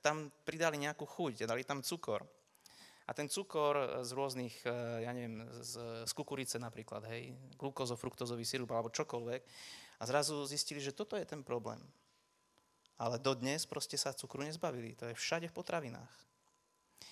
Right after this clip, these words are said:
Takže treba sa múdro, e, múdro k tomuto stavať. E,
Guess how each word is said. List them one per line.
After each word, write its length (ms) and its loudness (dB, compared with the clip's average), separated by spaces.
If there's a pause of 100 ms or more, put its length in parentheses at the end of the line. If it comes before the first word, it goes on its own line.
(420)
Takže 400 10 (120)
treba 200 10
sa 120 6
múdro, 400 6 (320)
e, 320 4
múdro 280 0
k 80 -14
tomuto 240 -2
stavať. 440 2
E, 80 -8